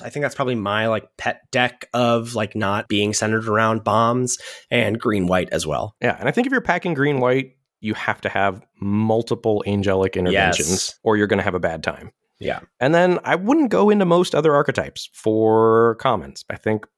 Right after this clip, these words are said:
Speaker 2: you, you need to be doing it for rares.
Speaker 1: Yep, I agree.
Speaker 2: All right, time to take, uh, a look at a few picks from a draft log.
Speaker 1: Yeah, all right. So here we've got, uh, you know, I already sort of teased my,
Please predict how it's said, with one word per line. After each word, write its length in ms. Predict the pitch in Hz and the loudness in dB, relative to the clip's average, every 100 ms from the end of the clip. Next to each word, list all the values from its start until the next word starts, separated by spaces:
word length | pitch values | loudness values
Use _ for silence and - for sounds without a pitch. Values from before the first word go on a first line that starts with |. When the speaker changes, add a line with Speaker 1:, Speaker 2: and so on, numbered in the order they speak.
| _ _ | _ _
Speaker 2:
you, 240 | 107 104 110 | -6 -2 0
you 180 | 107 | 0
need 140 | 107 107 | 2 2
to 60 | 98 | 0
be 80 | |
doing 220 | 101 107 101 | 2 2 2
it 100 | - | 0
for 100 | 98 | -2
rares. 380 | 82 - - - _ _ _ _ | -2 -8 -16 -18 _ _ _ _
Speaker 1:
Yep, 280 | 135 165 - - | -2 -2 -4 -8
I 60 | 104 | -2
agree. 240 | 110 160 156 _ _ | 2 2 0 _ _
Speaker 2:
All 100 | 156 | 0
right, 200 | 226 - - | 0 -2 -8
time 300 | - 151 202 | -2 0 0
to 60 | |
take, 240 | 233 233 - - | 0 -2 -6 -6
uh, 340 | 196 196 202 208 | 0 2 2 0
a 80 | 170 | 0
look 200 | 175 196 | 0 0
at 80 | 202 | -2
a 60 | |
few 160 | 185 180 | -2 -2
picks 200 | 196 196 | -2 -4
from 100 | 220 | -2
a 40 | |
draft 280 | 202 123 202 | 2 2 0
log. 240 | 294 349 359 _ _ - - - | -4 -6 -8 _ _ -20 -12 0
Speaker 1:
Yeah, 160 | 202 | 2
all 60 | 147 | 2
right. 120 | 147 | 0
So 80 | 160 | 0
here 140 | 165 214 | 2 2
we've 180 | 220 147 | 2 2
got, 360 | 170 160 - | 2 2 2
uh, 140 | 151 143 | 2 2
you 60 | 131 | 2
know, 60 | |
I 40 | 113 | 0
already 300 | 123 113 120 | -2 -4 -6
sort 200 | 127 113 | -6 -4
of 60 | |
teased 420 | - 123 117 104 | -4 -4 -4 -4
my, 380 | 117 104 95 95 | -4 -4 -6 -10